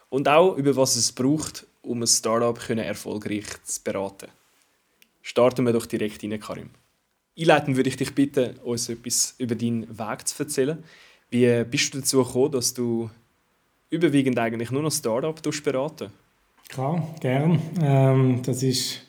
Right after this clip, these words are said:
Speaker 2: so gewesen, dass ich meine Sporen ursprünglich abverdient habe in einer, äh, klassischen Grosskanzlei. Dort hat man vor allem auf grossen Mandaten gearbeitet, grosse M und A,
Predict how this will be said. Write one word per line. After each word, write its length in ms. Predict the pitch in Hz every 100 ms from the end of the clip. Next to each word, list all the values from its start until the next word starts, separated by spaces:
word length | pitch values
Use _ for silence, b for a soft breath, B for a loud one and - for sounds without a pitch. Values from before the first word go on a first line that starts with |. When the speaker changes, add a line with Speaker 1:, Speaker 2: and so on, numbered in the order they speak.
| B B B B B B
Speaker 2:
so 200 | 131 131
gewesen, 180 | 135 139
dass 140 | 127 123
ich 100 | 113
meine 380 | 123 123 123
Sporen 540 | 110 - 135 139 135 123
ursprünglich 360 | 139 - 123
abverdient 540 | 123 123 - 123 123 123
habe 160 | 117
in 140 | 117 113
einer, 320 | 110 113 113
äh, 800 | 101 120 135 113 110 113 120 120
klassischen 380 | - 123 120 113
Grosskanzlei. 800 | 120 127 151 - 156 - 127 135
Dort 160 | 123 120
hat 100 | 110
man 120 | 107
vor 140 | 113
allem 120 | 110
auf 100 | 107
grossen 380 | - 127 131 131
Mandaten 440 | 127 120 117 131 -
gearbeitet, 480 | 127 123 - 123
grosse 300 | 123 117 120
M 160 | 120 120
und 140 | 127
A, 240 | 123 123